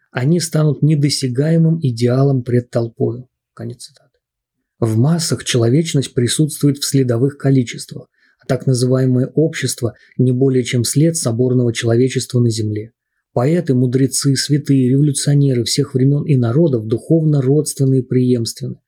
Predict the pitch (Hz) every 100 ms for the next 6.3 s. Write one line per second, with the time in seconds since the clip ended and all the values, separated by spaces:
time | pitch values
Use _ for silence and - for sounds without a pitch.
0 | _ _ _ 117 143 180 - 139 147 151
1 | 143 143 143 143 156 123 117 120 131 127
2 | - 123 - 117 135 147 143 135 135 135
3 | 139 131 - 131 - - _ _ - 120
4 | - 139 135 - 131 120 143 175 - 135
5 | 123 - - 117 117 131 127 117 117 113
6 | 110 101 -